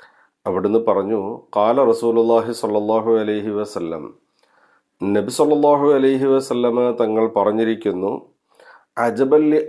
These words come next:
അംറിൽ മുഅ്മിൻ, മു-, മുഅ്മിനായ മനുഷ്യന്റെ കാര്യം വളരെ അത്ഭുതമാണ്,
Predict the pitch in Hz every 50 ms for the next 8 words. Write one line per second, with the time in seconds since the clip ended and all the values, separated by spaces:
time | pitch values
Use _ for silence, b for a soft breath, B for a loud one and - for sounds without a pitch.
0 | 110 107 104 104 107 110 120 120 120 104 98 95 - - 95 95 95 90 - -
1 | - _ _ _ _ _ _ _ _ _ _ 120 120 123 127 131 131 131 - _
2 | _ - 131 135 135 - 139 147 165 165 165 165 165 170 156 139 123 117 113 -
3 | - 123 123 123 123 120 - 107 104 101 107 104 98 87 87 87 92 95 101 104
4 | 85 82 82 71 - - - 80 82 80 78 - - -